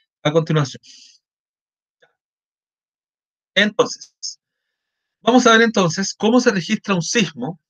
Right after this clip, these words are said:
¿ya? ¿Cómo se registra un sismo? Eh, y esto, obviamente, que está basado en la escala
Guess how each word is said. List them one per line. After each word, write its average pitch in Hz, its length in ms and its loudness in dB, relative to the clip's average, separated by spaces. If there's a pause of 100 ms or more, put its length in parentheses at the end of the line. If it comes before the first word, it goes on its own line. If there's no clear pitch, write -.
¿ya? 143 220 -8
¿Cómo 196 220 -6
se 196 80 -8
registra 185 400 -6
un 208 80 -4
sismo? 123 460 -8 (600)
Eh, 127 840 -2 (340)
y 190 160 -2
esto, 233 460 2
obviamente, 190 580 0
que 190 340 -6 (440)
está - 280 -2
basado 185 340 2
en 180 60 0
la 160 80 -2
escala 180 500 -4